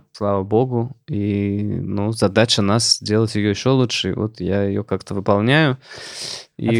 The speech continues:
Speaker 2: чувств-,
Speaker 1: проект
Speaker 2: э, извини, ты чувствуешь утопичность всего этого всё равно или нет?
Speaker 1: Я не чувствую утопичности, честно
Speaker 2: Ну
Speaker 1: говоря.
Speaker 2: вот если бы, ты можешь себе представить, что вот реально все так живут?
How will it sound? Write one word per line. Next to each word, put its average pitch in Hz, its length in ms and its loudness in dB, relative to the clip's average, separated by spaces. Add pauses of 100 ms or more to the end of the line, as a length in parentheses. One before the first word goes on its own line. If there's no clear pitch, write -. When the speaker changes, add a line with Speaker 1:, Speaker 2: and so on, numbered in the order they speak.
Speaker 2:
чувств-, 113 80 -4
Speaker 1:
проект 131 300 6
Speaker 2:
э, 196 280 -10
извини, 127 320 6
ты - 140 0
чувствуешь 196 300 4
утопичность 120 680 4
всего 104 180 0
этого 101 220 -2
всё - 160 -2
равно 101 380 4
или 110 140 6
нет? 107 140 8
Speaker 1:
Я 123 80 4
не 165 140 0
чувствую 151 460 -4
утопичности, - 680 -6
честно - 360 -8
Speaker 2:
Ну 85 80 -6
Speaker 1:
говоря. 123 180 4
Speaker 2:
вот - 80 2
если 143 240 4
бы, 127 480 4
ты 127 100 2
можешь 185 300 4
себе 135 100 0
представить, 117 380 0
что - 140 -6
вот 107 120 -4
реально 123 520 2 (100)
все - 320 0
так 110 180 2
живут? 101 380 -4